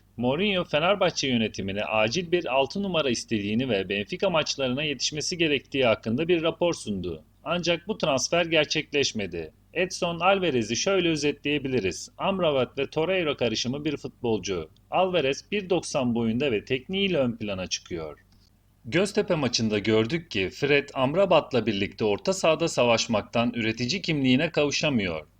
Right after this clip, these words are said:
İsmail Kartal döneminde nasıldı? Fred altı değil de sekiz numara gibi oynuyordu ve defans hattından çıkan topları direkt ön alana taşıyordu. Mourinho geçen iki senede bu pozisyonda Szymański'yi de denese de istediği verimi alamadı.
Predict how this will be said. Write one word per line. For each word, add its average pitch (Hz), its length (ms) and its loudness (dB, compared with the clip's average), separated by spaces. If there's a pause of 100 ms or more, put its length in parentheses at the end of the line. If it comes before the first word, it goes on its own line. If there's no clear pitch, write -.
İsmail 117 480 0
Kartal 175 460 2
döneminde 143 500 -2
nasıldı? 101 640 0
Fred 147 420 -2
altı 127 380 0
değil 175 260 -2
de 156 80 0
sekiz 170 400 -4
numara 131 300 2
gibi 104 220 -2
oynuyordu 104 600 -2
ve 98 240 0
defans 170 400 -2
hattından 160 520 -4
çıkan - 380 -4
topları 101 520 -2
direkt 185 380 2
ön 185 140 0
alana 123 360 0
taşıyordu. 85 760 -4 (220)
Mourinho 170 520 0
geçen 151 360 0
iki 139 220 -6
senede 110 480 0
bu 175 140 -6
pozisyonda 160 560 -2
Szymański'yi 156 640 -2
de 135 140 0
denese 127 440 0
de 98 160 0
istediği 156 540 -2
verimi 131 300 2
alamadı. 123 600 0